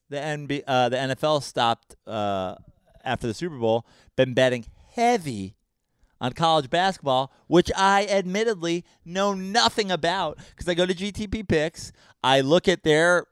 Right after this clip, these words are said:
you know, suggestions, their, the things that they're high on, and I'm just betting on it because I know nothing. So I'm keeping my personal bias out of it, and I'm stockpiling money because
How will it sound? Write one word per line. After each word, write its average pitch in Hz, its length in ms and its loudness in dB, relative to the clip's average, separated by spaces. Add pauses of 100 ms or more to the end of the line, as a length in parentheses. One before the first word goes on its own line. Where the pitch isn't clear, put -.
(120)
you 135 120 0
know, 131 140 6
suggestions, 135 1040 -2 (300)
their, 151 480 4
the 131 180 0
things 151 240 -4
that 131 160 -2
they're 156 240 2
high 110 320 0
on, 120 240 -4 (240)
and 170 100 -2
I'm 208 120 0
just 233 240 -4
betting 202 240 0
on 202 120 2
it 170 80 -8
because 202 320 2 (260)
I 190 120 -2
know 220 120 -2
nothing. 202 440 -4 (260)
So 156 140 0
I'm 147 240 2 (120)
keeping 170 220 -6
my 147 140 0
personal 196 400 -2
bias 143 460 2
out 120 200 0
of 123 80 -4
it, 156 200 -2 (120)
and 180 240 -2
I'm 175 100 -10
stockpiling 185 600 0
money 196 320 -2
because 165 600 0